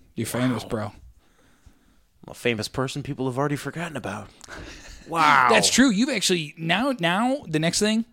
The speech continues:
Speaker 1: is just to come back.
Speaker 2: That's true.
Speaker 1: You already had your fame. Now you're just coming back.
Speaker 2: Yeah.
Speaker 1: Now you're, now, now what you are is Mike Tyson for that last fight.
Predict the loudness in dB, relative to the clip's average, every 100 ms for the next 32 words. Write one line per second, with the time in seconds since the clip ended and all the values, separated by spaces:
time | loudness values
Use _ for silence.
0 | -8 -4 -4 -2 -2 0 -2 -2 -12 _
1 | _ _ _ 0 0 2 0 0 2 2
2 | 4 2 0 0 0 2 2 2 0 -4
3 | -4 -2 0 0 -2 -8 -6 -8 -4 0
4 | 0 2 0 0 0 0 0 2 4 6
5 | 4 2 2 0 0 -4 _ _ _ _
6 | _ _ _ -8 -2 2 4 2 2 2
7 | 2 -2 -2 -2 -2 -4 -2 -2 -2 -6
8 | -10